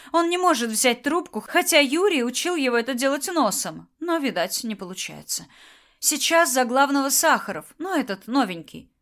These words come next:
Нет, не узнала. У него тут любовь с Курчатовой, ну, тоже новенькой.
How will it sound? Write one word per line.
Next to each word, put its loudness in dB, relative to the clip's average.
Нет, -4
не -2
узнала. 0
У -2
него 2
тут -4
любовь 2
с -2
Курчатовой, -6
ну, -8
тоже -4
новенькой. -10